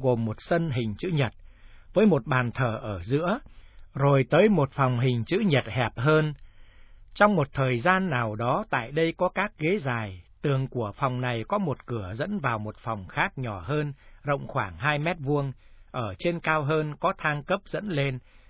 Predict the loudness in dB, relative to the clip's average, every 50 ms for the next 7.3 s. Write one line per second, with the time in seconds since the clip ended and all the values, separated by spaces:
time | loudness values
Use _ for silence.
0 | -20 _ _ -8 -4 -2 0 0 0 0 -2 -2 -2 -2 0 0 2 0 0 2
1 | 2 2 2 2 0 -2 -2 -2 -4 -6 -8 -8 -6 -6 -4 -4 -2 -2 -2 0
2 | 0 0 0 0 -2 -2 -2 -2 -2 -2 -4 -6 -4 -2 -2 -2 -2 -4 -4 -8
3 | -8 -8 -8 -8 -6 -4 -4 -2 -2 -2 -2 -2 -4 -4 -4 -6 -6 -6 -6 -6
4 | -6 -4 -2 -2 -2 -4 -6 -8 -18 -20 -20 -20 -20 -20 -18 -6 0 2 4 4
5 | 4 4 4 4 4 4 2 2 2 2 2 0 0 0 0 0 -2 -2 -2 -2
6 | -2 -2 -2 0 0 -2 -2 0 0 0 2 0 -2 -2 -4 -2 -2 -2 -2 -2
7 | -2 -2 -2 -2 -2